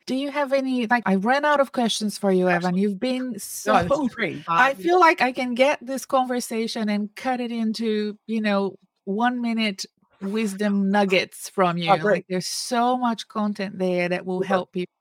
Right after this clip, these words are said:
Speaker 1: Well, thank you. But do you have any last advice or any final tips you want to offer?
Speaker 2: Yeah. Everyone in this world is more valuable today than they were five years ago.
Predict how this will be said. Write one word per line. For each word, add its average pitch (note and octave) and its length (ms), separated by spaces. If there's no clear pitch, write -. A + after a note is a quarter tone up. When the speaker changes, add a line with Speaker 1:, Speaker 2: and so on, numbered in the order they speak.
Speaker 1:
Well, F3 120
thank G#3 260
you. F#3 80
But F#3+ 160
do G#3+ 80
you B3 140
have B3 180
any B3 460
last G3 340
advice G3 640
or G3+ 80
any F#3 320
final F#3 460
tips - 340
you F#3 100
want F3+ 200
to F#3 180
offer? F#3+ 500
Speaker 2:
Yeah. D#3+ 240
Everyone B3 460
in G#3+ 80
this G3 180
world D3 540
is D#3 120
more F#3+ 260
valuable E3+ 520
today D#3 340
than C#3 200
they C#3+ 100
were C#3 500
five D#3 200
years C3+ 200
ago. - 240